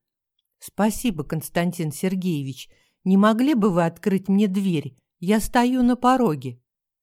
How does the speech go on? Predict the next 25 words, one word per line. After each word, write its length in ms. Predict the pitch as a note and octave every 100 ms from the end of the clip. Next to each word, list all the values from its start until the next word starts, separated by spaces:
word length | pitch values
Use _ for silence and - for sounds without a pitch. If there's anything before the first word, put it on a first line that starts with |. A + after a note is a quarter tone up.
| _ _ _ _ _ _
Внутри 560 | E3+ E3+ G#3+ G#3+ C4+
квартиры 680 | C4 A#3 A#3+ A#3 - D4+ C#4+
послышались 800 | C#4 B3 - A3 A#3 - F#3+ F#3
шаги 520 | - F3 D3 D#3 B3
и 200 | B3 G#3
мявканье 640 | G3+ G3+ G3 - G3 G#3 G3
кошки. 640 | G3 D3+ C#3 - D3 C3+ _ _ _ _
Раздался 720 | E3 F#3 D#3 D#3 G3 A3+ -
щелчок 560 | B3+ - G#3 F#3+ A3 G3+
замка, 600 | E3+ D#3+ D3+ - A3+ B3+ - _ _ _
и 140 | F#3+
Кира 340 | F3 - A#3+ G#3
с 140 | -
огромным 640 | F3 E3 G#3+ B3 G3+ E3 D3+
облегчением 1000 | C#3+ C#3 C3+ - - B3+ C#4+ C#4 B3+
ввалилась 640 | G#3+ C#3+ C#3+ D3 G3 F#3 C#3
в 80 | C#3
дом. 380 | C3+ C#3+ C#3 - _ _ _ _ _
Вроде 460 | D#3 E3 G3+ G#3+ G3
её 260 | G#3 G3+ A3
дома-то 520 | F#3 B3 A3+ F3 D#3
не 220 | F3 F#3+
было, 240 | C3+ C3+ C3+
всего 360 | - G3+ G#3+
ничего, 680 | A#3 A#3+ - A#3 G3 C#3 C#3